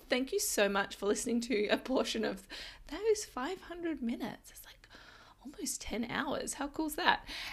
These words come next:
And also that I am in the top eighty-three, no, what is it, what was it? Eighty-three percent more content than other people in the business category. Interesting stat, but,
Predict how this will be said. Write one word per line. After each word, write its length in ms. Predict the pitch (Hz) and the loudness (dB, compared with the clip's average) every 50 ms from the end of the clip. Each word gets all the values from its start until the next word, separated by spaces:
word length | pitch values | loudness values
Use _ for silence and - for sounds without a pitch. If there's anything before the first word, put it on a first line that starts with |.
| - - - | -8 -4 0
And 200 | 240 240 233 - | 2 2 4 4
also 540 | - 208 233 294 - - 311 247 220 220 | 4 4 4 2 2 0 0 2 2 2
that 160 | 214 214 - - | 2 0 -2 -2
I 160 | - 208 233 294 | -2 -2 -2 -2
am 120 | 339 294 | 0 -2
in 80 | 254 190 | -2 -2
the 100 | 165 - | -2 -4
top 500 | - - - - - - 269 277 - - - - | -6 -8 -10 -10 -8 -6 -6 -6 -6 -8 -2 0
eighty-three, 640 | 233 233 214 202 190 - - - - 240 226 - - - - - | 2 2 2 0 -4 -8 -8 -4 -2 -2 -2 -4 -8 -14 -8 -6
no, 160 | 208 190 - - - - | -4 -4 -4 -6 -12 -8
what 140 | - 262 269 | -6 -4 -2
is 100 | 302 381 | -2 -2
it, 100 | 392 - | -4 -2
what 160 | 277 262 269 | -4 -4 -2
was 160 | - 370 381 - | -2 2 4 6
it? 200 | 539 571 - - - - - - - - - - - - - | 6 4 2 -4 -14 -16 -16 -18 -18 -20 -20 -20 -20 -2 4
Eighty-three 680 | 247 269 285 302 320 311 294 - - 285 269 269 269 277 | 6 8 8 8 6 4 0 -2 -2 2 2 2 2 2
percent 520 | 277 - 285 - - - 247 240 233 233 226 | 0 -2 -4 -2 0 2 2 2 2 2 0
more 380 | 208 202 208 214 226 247 262 | 0 2 4 4 4 4 2
content 960 | - - - - - 220 233 233 233 233 - - 202 196 180 - - - - - - | -2 -6 -12 -4 0 2 2 2 2 0 0 0 0 0 -2 -4 -6 -10 -12 -10 -6
than 560 | 208 202 240 269 - 214 196 202 190 165 175 - - _ _ _ _ - | -2 2 2 4 4 4 2 2 -2 -4 -8 -10 -14 _ _ _ _ -2
other 280 | 208 208 208 208 214 208 | 0 0 2 2 0 0
people 420 | - - 202 196 196 196 190 196 | 0 -4 -6 -4 0 0 0 2
in 100 | 196 190 | 2 0
the 80 | 190 185 | -2 -2
business 460 | 190 196 180 185 - 190 175 - - | 0 -2 -2 -2 -2 -4 -4 -4 -4
category. 640 | - 233 - - - - - - - - - - - - - - - - - - - | -2 -2 0 0 0 -2 -2 -2 -2 -2 -2 -4 -10 -16 -18 -20 -20 -20 -20 -8 -6
Interesting 580 | 349 320 - - 403 392 - - 370 370 370 | -6 -2 2 2 2 2 2 -2 -4 -4 -4
stat, 440 | - - - - 233 208 240 - 480 587 - | -6 -4 0 0 2 2 2 2 0 0 -2
but, 160 | - 339 294 | -4 -6 -6